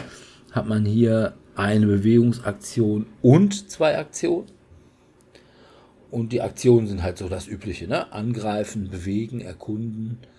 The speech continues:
vorbereiten und irgendwelche Spezialaktionen.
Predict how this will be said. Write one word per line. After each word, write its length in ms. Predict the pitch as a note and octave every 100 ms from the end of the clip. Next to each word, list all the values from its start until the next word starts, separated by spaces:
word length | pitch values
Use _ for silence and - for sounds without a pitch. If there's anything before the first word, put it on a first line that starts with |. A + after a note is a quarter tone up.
| _ _
vorbereiten 1300 | _ - - A2+ C3 C#3 C3+ B2 A#2+ B2+ C3+ C#3 C#3 C3 _ _ _ _ _
und 180 | G2+ G2+
irgendwelche 320 | G2+ F#2 E2+
Spezialaktionen. 1120 | D#2+ E2+ - - - - B2 - C3+ A2 D#3